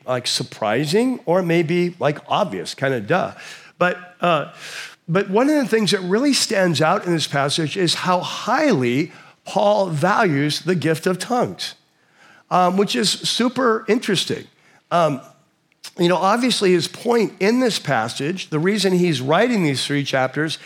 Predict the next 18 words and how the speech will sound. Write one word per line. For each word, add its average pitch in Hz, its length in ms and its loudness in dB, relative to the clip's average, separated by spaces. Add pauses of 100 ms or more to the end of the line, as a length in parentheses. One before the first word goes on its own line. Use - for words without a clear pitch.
(240)
is 180 240 2
to 196 160 0
correct 202 720 0 (100)
a 160 100 4
misuse 165 880 0
of 135 140 0
this 127 220 -4
gift. 131 540 -2 (480)
But 180 120 -2
in 220 180 2
the 233 80 4
process, 180 760 -2
notice 226 360 0
how 196 140 0
he's 170 180 0
very 226 600 0
careful 143 960 -2 (280)
not 196 320 0